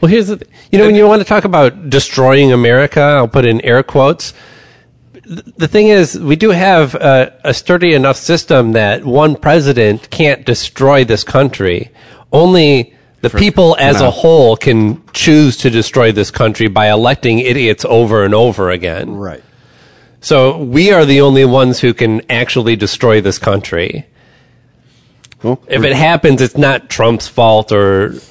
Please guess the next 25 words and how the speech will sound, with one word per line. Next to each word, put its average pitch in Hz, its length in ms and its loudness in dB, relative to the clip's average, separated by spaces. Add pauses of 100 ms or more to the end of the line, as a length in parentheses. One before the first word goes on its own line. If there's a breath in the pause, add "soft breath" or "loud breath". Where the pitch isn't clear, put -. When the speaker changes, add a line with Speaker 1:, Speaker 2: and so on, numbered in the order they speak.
(140)
Speaker 1:
one 127 260 0
president's 117 540 0
fault. 92 380 -2
It's 107 140 -10
the - 60 -6
fault 131 320 0
of 101 120 -6
a 101 40 -4
nation. 101 560 -4
Speaker 3:
It's 156 120 -12
just 160 160 -12
shit's - 260 -10
boiling 107 420 -10
over 107 240 -12
right 76 280 -18
now. 69 160 -20
Speaker 2:
We 107 100 -4
got 110 120 -2
a 110 60 -2
head 123 140 -4
start 139 280 0
on 101 140 -2
it 95 100 -6
on 98 100 -4
November 104 640 -8